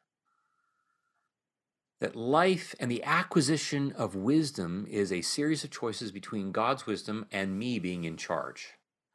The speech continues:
And those choices are eventually mediated through the body and the material world.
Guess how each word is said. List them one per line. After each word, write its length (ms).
And 140
those 260
choices 680
are 240
eventually 400
mediated 560
through 540
the 60
body 520
and 120
the 40
material 460
world. 420